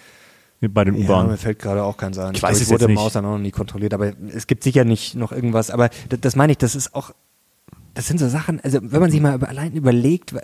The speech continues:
Speaker 2: wa-, was man Zeit in seinem Leben verschwendet, also an der Kasse stehen sowieso, aber auch vor irgendwelchen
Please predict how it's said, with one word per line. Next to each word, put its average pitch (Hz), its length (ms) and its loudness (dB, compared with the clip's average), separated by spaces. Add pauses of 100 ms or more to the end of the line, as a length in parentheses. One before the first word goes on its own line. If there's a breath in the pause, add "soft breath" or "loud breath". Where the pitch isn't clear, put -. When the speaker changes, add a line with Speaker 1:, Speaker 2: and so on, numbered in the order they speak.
Speaker 2:
wa-, 120 200 -8
was 135 180 -6
man 123 160 2
Zeit - 380 -4
in 139 100 -2
seinem 131 180 2
Leben 151 220 4
verschwendet, 143 520 -2
also 123 160 -2
an 117 100 -2
der 117 100 -2
Kasse - 320 -8
stehen 151 180 -2
sowieso, 127 260 2
aber 123 180 -4
auch 123 260 -8
vor - 240 -4
irgendwelchen 131 760 -4